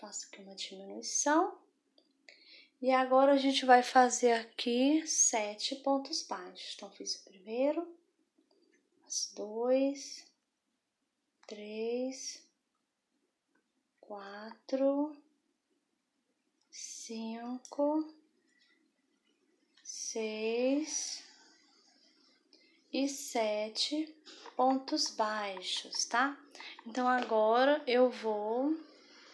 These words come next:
tirar aqui meu marcador. A gente terminou essa carreirinha aqui de número trinta e dois com trinta e seis pontos baixos aqui por toda a volta, tá?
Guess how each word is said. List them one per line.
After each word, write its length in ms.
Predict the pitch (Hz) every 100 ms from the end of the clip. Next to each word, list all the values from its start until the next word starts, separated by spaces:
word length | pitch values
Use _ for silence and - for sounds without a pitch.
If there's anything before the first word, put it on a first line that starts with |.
| - - - -
tirar 400 | - 254 240 214
aqui 240 | 214 - 214
meu 200 | 202 196
marcador. 840 | 196 - - 240 247 214 202 269 320 - - - -
A 60 | 226
gente 300 | 247 240 -
terminou 540 | 302 339 370 285 247
essa 340 | 240 302 320 330
carreirinha 540 | 302 277 269 247 240
aqui 280 | 240 - 226
de 240 | 220 240
número 520 | 233 214 202 196 202 196 - - - - - - -
trinta 380 | 247 269 349 285
e 80 | 226
dois 840 | - 208 240 220 196 - - - - - - - -
com 220 | 233 220
trinta 480 | - 294 339 403 349
e 100 | 311
seis 760 | - - 240 226 233 269 -
pontos 480 | - 262 254 277 240
baixos 640 | 220 208 202 220 - 233
aqui 240 | 240 233 220
por 240 | 220 208
toda 280 | - 226 254
a 80 | 320
volta, 480 | 220 185 - _ - -
tá? 300 | 226 277